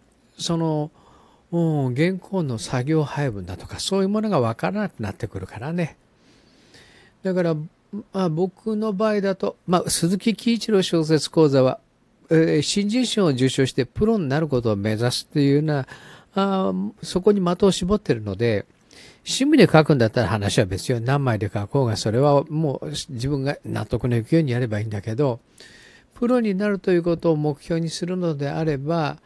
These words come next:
あー、あ、鈴木喜一郎小説講座の場合だと、プロになることを目的にしているので、だから、まず、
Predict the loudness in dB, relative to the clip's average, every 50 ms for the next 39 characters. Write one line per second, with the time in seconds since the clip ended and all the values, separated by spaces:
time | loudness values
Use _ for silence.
0 | _ -20 -20 -20 -20 -20 -20 _ _ -4 -2 0 2 2 2 2 0 -2 -4 -6
1 | -8 -12 _ _ _ _ _ _ _ -20 -20 _ _ _ _ _ _ _ _ _
2 | _ _ _ _ _ _ _ _ -20 -20 _ _ -2 -2 0 0 0 -2 -2 -2
3 | -4 -6 -4 -4 -4 0 0 0 0 2 0 0 2 0 -2 -2 0 0 0 0
4 | 0 0 -2 -2 -2 -2 0 0 0 0 -2 -2 0 0 -2 -2 -2 0 0 2
5 | 2 2 2 0 2 2 2 2 2 0 -2 0 -2 -4 -4 -6 -6 -4 -4 -2
6 | -2 -2 -2 -2 0 -2 -2 -2 -2 -2 -2 -2 -2 -4 -4 -2 0 0 0 0
7 | -2 -8 _ _ _ -20 -20 -20 -20 _ _ _ _ -20 _ _ _ -6 -4 -4
8 | -2 -2 -2 -2 -4 -6 _ _ _ _ _ _ _ _ _ -12 -8 -4 -2 0
9 | 0 0 0 0 0 0 -2